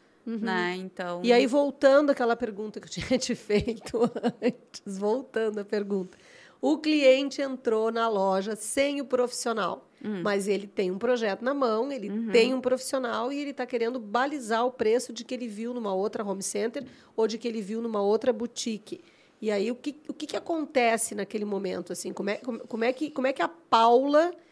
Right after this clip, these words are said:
Speaker 1: ensina os ve-, os atuais vendedores a proceder nesse momento? O que fazer?
Speaker 2: O que fazer, então? Na verdade, quando o cliente vai sem o, o parceiro na loja, e a gente sabe, porque ele acaba dizendo, "Não, eu tenho arquiteto", às vezes não quer dizer o nome pra gente não saber.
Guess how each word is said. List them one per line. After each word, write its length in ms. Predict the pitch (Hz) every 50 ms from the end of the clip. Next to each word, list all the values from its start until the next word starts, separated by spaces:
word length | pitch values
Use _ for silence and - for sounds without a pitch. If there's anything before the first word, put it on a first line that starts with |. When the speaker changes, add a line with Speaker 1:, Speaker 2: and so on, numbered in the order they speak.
| _ _ _ _ _
Speaker 1:
ensina 640 | - 240 240 233 - - - - 254 269 311 320 302 269
os 160 | 247 214 202
ve-, 140 | 202 220 -
os 180 | 226 196 202
atuais 540 | 226 226 226 247 220 208 208 214 226 233 220
vendedores 680 | 220 220 220 220 208 202 196 202 208 226 233 247 214
a 80 | 240 226
proceder 640 | - - 247 277 262 262 285 262 214 220 233 226 226
nesse 300 | 220 208 202 196 - -
momento? 520 | 202 196 185 190 170 160 160 156 - - - _ _ _ _ _ _ _ _ _ _ _ _ _ _ _ _ _ _ _ _ _ _ _ _ -
O 100 | - -
que 200 | - - 302 302
fazer? 440 | 302 285 254 208 202 208 - - - - - - _ _ _ _ 277
Speaker 2:
O 60 | 262
que 160 | - - - 208
fazer, 440 | - 220 202 190 175 156 151 151
então? 300 | 156 180 196 - - 151 156 165 - _ _ _ _ _ _ _ _ _ _ _
Na 120 | - 277 285
verdade, 360 | 294 302 311 311 311 311 -
quando 140 | - 381 453
o 40 | 440
cliente 360 | - 415 359 320 320 320 285
vai 200 | 233 233 226 254
sem 440 | - - - 247 214 214 254 302 302
o, 400 | 262 233 220 208 196 - 202 202
o 40 | 196
parceiro 480 | - 208 202 208 - - 202 196 196 202
na 160 | 202 196 180
loja, 560 | 175 165 160 160 165 180 208 220 220 208 185
e 160 | 175 180 185
a 60 | 185 190
gente 240 | 185 190 196 -
sabe, 520 | - - - 202 175 175 190 214 220 208 190
porque 220 | - - - 185
ele 80 | 170 170
acaba 300 | 165 - 170 170 175 170
dizendo, 440 | 175 180 170 175 175 175 190 208 208
"Não, 360 | 214 240 285 320 311 285 247
eu 60 | 226
tenho 160 | 226 - 240 233
arquiteto", 560 | 233 - - _ - 196 202 214 226 220 208
às 80 | 185
vezes 120 | 185 190 196
não 120 | 202 202
quer 120 | - 220 202
dizer 200 | 196 202 202 196
o 80 | 196
nome 580 | 202 196 185 180 190 208 226 233 214 202 185 170
pra 160 | - 180 180
gente 300 | 185 185 185 185 - -
não 80 | 180 180
saber. 580 | - - 175 170 170 170 175 185 202 208 208